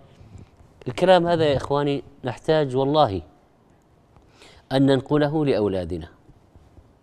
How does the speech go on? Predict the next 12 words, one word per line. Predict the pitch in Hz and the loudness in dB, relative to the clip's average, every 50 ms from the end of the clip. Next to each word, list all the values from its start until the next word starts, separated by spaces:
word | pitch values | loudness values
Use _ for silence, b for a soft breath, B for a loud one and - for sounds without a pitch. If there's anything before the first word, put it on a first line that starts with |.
| - _ _ _ _ _ _ _ _ _ _ _ _ - - - - | -20 _ _ _ _ _ _ _ _ _ _ _ _ -20 -20 -12 -4
نحن | 120 123 123 135 131 | -4 -2 0 0 0
نقول | 127 131 123 - 151 143 139 131 | 0 0 0 0 0 2 2 2
لأنفسنا | 127 120 120 - - 127 - - 139 160 190 208 - - - - | 2 0 -2 -4 -6 -6 -4 -4 -4 -2 -4 -4 -6 -10 -8 -4
وننقله | 127 120 123 127 123 - - 151 151 147 | -2 0 0 0 0 -2 -2 0 0 0
لأولادنا. | 127 110 92 87 85 82 80 80 78 - - - _ _ _ _ _ _ _ _ _ _ _ _ _ _ - | 0 -2 -4 -6 -10 -10 -12 -14 -16 -16 -20 -20 _ _ _ _ _ _ _ _ _ _ _ _ _ _ -6
جربوا | 110 110 180 190 175 165 139 123 120 | 0 2 2 4 4 2 0 0 -2
ذلك، | 113 127 147 156 165 160 - b b b b b b b b b b b _ | 0 0 0 0 -2 -6 -8 b b b b b b b b b b b _
ستجدون | - - 120 113 - 127 123 110 135 143 139 151 156 147 | -6 -4 -2 2 2 2 2 2 0 0 2 2 2 2
إن | - - 127 110 | 0 -2 -6 -8
شاء | - - 135 131 127 117 117 | -4 -2 -2 0 0 -2 -4
الله | 107 101 104 117 123 135 143 135 - - b b b b b b b b b b _ _ _ _ - | -6 -4 -2 -2 -2 -2 -4 -6 -10 -16 b b b b b b b b b b _ _ _ _ -4
له | 104 123 135 135 110 147 147 147 160 156 | 0 2 2 2 4 2 2 2 0 -2